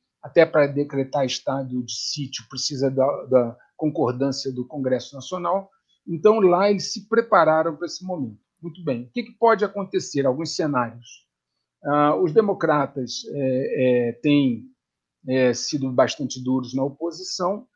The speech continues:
e têm deixado, em alguns estados, onde eles são maioria, principalmente na Califórnia, têm deixado a coisa correr frouxa, né? Eu digo lá e conto nos meus vídeos, os departamentos de polícia estão tendo diminuída o seu orçamento. Quer dizer,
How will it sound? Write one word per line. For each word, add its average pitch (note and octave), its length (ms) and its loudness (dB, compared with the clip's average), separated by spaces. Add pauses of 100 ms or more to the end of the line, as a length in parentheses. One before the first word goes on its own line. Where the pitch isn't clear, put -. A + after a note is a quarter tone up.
(260)
e E3 120 -6
têm G3 200 6
deixado, E3 1120 2
em C#3 140 2
alguns C3 340 -2
estados, E3 460 -2
onde B2 220 -4
eles A#2 140 -6
são C#3 120 -10
maioria, D3 440 -2
principalmente B2+ 600 -6
na - 100 -8
Califórnia, E3 760 -4 (460)
têm F#3 120 2
deixado E3+ 400 4
a E3 60 0
coisa E3 300 -6
correr D#3 400 -2
frouxa, D#3 420 -2 (540)
né? D3+ 200 0 (220)
Eu C#3 220 2
digo D3 340 0
lá C#3 240 6
e D3+ 60 -2
conto D3 340 -6
nos C3 220 -8
meus B2+ 280 -8
vídeos, D#3 480 -16 (300)
os C3+ 140 -6
departamentos E3+ 720 0
de D#3+ 80 -6
polícia D3+ 420 -4
estão F#3 240 -4
tendo F3 240 0
diminuída F#3 840 0
o - 100 -12
seu F3 240 0
orçamento. F3+ 600 0
Quer C3+ 80 -8
dizer, A#2 140 -14